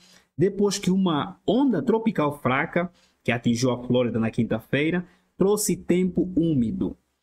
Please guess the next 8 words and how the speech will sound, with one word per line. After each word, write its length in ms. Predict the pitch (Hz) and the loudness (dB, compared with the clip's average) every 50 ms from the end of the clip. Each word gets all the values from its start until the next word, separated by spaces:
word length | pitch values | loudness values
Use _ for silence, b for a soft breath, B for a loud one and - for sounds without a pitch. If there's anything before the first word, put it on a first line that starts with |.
| _ _ _ _ _ _ _ - | _ _ _ _ _ _ _ -4
O 100 | - 156 | -4 -2
quadragésimo 1040 | 156 - 180 170 160 160 165 165 151 131 180 208 214 196 - 175 170 160 147 - - | 0 2 0 2 2 2 0 0 0 0 0 2 2 2 0 0 0 0 -2 -4 -4
quinto 320 | - 202 208 208 190 - 160 | -2 0 0 0 2 0 0
Esquadrão 520 | 147 - - - 147 139 131 147 160 160 | -2 -2 -2 0 0 0 0 0 0 0
Meteorológico 760 | 156 143 127 139 131 131 131 147 156 165 143 131 131 - 113 | 0 0 0 0 0 0 2 2 0 0 -2 -4 -4 -2 -2
da 100 | 113 113 | -2 -2
Estação 500 | 113 - 123 117 - - - - 151 139 | -2 -2 -2 -2 -2 -2 -2 -2 -2 -2
Espacial 680 | 123 - - 117 113 - - - 139 127 117 110 - | -2 -2 -4 -4 -2 -2 -2 -2 -2 -2 -2 -4 -6